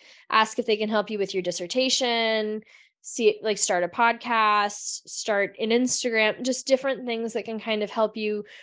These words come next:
reach out to somebody in a very natural way. Um, so I think that's, that's a really good piece of advice. And then, of course, networking events and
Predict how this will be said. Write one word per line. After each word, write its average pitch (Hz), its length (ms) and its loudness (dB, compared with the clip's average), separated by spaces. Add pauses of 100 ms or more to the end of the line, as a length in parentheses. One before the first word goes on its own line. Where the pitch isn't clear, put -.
(140)
reach 233 260 2
out 202 280 4
to 233 100 -10
somebody 196 480 -2
in 202 80 -4
a 202 80 -2
very 202 240 2
natural 190 640 0
way. 170 480 -4 (640)
Um, 208 640 -6 (680)
so - 160 -2
I - 20 2
think 202 220 -4
that's, 190 320 -4
that's 226 240 -2
a 202 40 -4
really 175 200 -2
good 196 240 -10 (160)
piece 214 240 -8
of 214 60 -18
advice. - 260 -10
And 233 80 -4
then, 233 80 0
of 233 120 -2
course, - 380 0 (440)
networking 185 440 -8
events 185 500 -12
and 233 180 -18